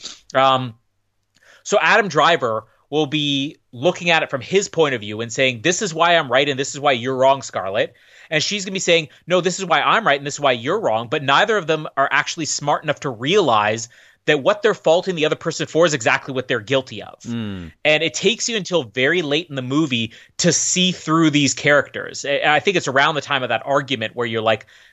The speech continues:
Speaker 1: "They're both idiots," <laughs> in the nicest way. You know, th-, they just, they, they can't see that they're essentially the same person and that they're both at fault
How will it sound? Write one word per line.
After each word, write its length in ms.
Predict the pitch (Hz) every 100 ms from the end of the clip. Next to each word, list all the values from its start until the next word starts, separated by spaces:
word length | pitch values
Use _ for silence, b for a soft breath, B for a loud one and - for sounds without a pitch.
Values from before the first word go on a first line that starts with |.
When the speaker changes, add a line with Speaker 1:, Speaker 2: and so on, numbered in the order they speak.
| b _
Speaker 1:
"They're 340 | 151 123 147 151
both 340 | 151 151 -
idiots," 560 | 156 127 107 - - 262 -
<laughs> 180 | 214 -
in 120 | 196
the 80 | 180
nicest 420 | 160 175 - 151
way. 440 | 139 175 127 113 113 b b
You 80 | 131
know, 160 | 131 120
th-, 160 | 143
they 220 | 127 147 131
just, 300 | 139 - 127
they, 160 | 139
they 240 | 123 147 135
can't 400 | - 170 170 -
see 460 | - 190 180 135
that 200 | 123 131
they're 220 | 131 131 127
essentially 540 | - 151 156 143 139
the 100 | 123
same 300 | - 135 127
person 420 | - 175 - 117
and 100 | 117 123
that 80 | 127
they're 100 | 107
both 340 | 104 143 160
at 160 | 151 -
fault 360 | 110 107 -